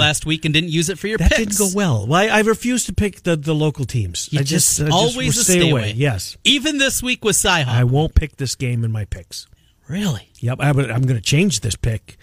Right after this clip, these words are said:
Speaker 2: from where I was in July, August.
Speaker 1: Mm-hmm.
Speaker 2: I don't see Iowa State winning the football game.
Speaker 1: Gonna be difficult.
Speaker 2: I just don't see it.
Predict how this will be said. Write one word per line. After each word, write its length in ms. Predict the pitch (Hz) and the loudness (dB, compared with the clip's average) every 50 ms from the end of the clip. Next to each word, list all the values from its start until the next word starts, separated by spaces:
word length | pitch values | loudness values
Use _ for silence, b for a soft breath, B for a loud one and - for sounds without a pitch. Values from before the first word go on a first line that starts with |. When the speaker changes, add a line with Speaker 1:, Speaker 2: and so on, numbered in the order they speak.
| b b b b b - | b b b b b -2
Speaker 2:
from 160 | - 127 123 | 0 2 2
where 140 | 123 123 120 | 4 4 4
I 60 | 123 | 2
was 300 | 123 120 123 120 110 98 | 2 2 2 2 2 2
in 180 | 123 117 110 101 | 2 0 0 0
July, 400 | - 127 123 120 113 113 113 110 | -2 -2 -2 0 0 0 0 0
August. 440 | 113 131 160 151 101 90 95 127 | 2 0 0 0 -2 -4 -2 -2
Speaker 1:
Mm-hmm. 220 | 127 110 104 120 143 135 b b b b b b b b b b | 0 0 0 0 -2 -4 b b b b b b b b b b
Speaker 2:
I 60 | - 120 | -2 0
don't 80 | 143 139 | 0 2
see 160 | 117 143 139 | 2 2 2
Iowa 180 | 135 143 143 | 2 2 2
State 180 | 120 - 147 139 | 2 2 2 2
winning 160 | 127 139 143 123 | 2 4 2 2
the 40 | |
football 320 | - - 139 - - 101 98 | 2 0 -2 0 0 -2 0
game. 240 | 87 98 101 90 - B B B B B B B _ _ - - _ | -2 -2 -2 -2 -4 B B B B B B B _ _ -20 -16 _
Speaker 1:
Gonna 140 | - 147 143 | 0 0 2
be 120 | 135 147 143 | 2 2 0
difficult. 520 | 123 147 139 - - 123 - - 110 113 117 117 | 2 0 0 0 -4 -6 -4 -2 -2 0 2 2
Speaker 2:
I 60 | 127 | 2
just 180 | 123 113 113 - | 2 0 0 2
don't 120 | 135 127 - | 2 2 2
see 140 | - 139 | 2 0
it. 100 | 127 104 | 0 0